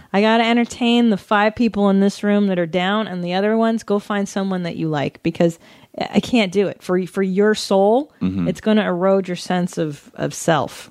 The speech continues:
Speaker 2: Well, I think that's, like,
Speaker 1: Jesus.
Speaker 2: when you see somebody who you love, or not even somebody you love, but when you see somebody who's been doing a long time and they're, like, they've fallen into what we, I think it's an unfair term, but it's a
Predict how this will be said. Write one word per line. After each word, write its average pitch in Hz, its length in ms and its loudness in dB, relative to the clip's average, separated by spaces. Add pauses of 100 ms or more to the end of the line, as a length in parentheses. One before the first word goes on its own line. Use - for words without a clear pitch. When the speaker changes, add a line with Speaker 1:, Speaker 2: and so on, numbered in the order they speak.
Speaker 2:
Well, 104 120 4
I - 20 2
think 113 160 0
that's, 107 220 0
like, 90 140 0
Speaker 1:
Jesus. 92 520 0
Speaker 2:
when 95 220 2
you 90 120 2
see 87 300 -2
somebody 82 460 -2 (220)
who 90 200 -4
you 80 240 -2
love, 80 580 0 (120)
or 82 340 -4 (560)
not 147 320 -2
even 156 240 -2
somebody 151 220 0
you 147 80 2
love, 147 180 2
but 92 120 0
when 101 120 0
you 101 80 2
see 113 160 -2
somebody 110 240 0
who's 90 100 -2
been 90 120 -4
doing 92 240 2
a - 20 0
long 78 160 0
time 80 220 -4
and 82 260 -4
they're, 82 220 0
like, 80 320 -4
they've 80 180 2
fallen 85 400 0
into 82 240 -2
what 78 240 2
we, 78 240 -2 (600)
I 92 80 2
think 90 400 -4 (240)
it's - 160 -4
an 87 80 -2
unfair 80 420 -2
term, 82 260 -6
but 76 120 -6
it's 78 160 -8
a 78 120 -6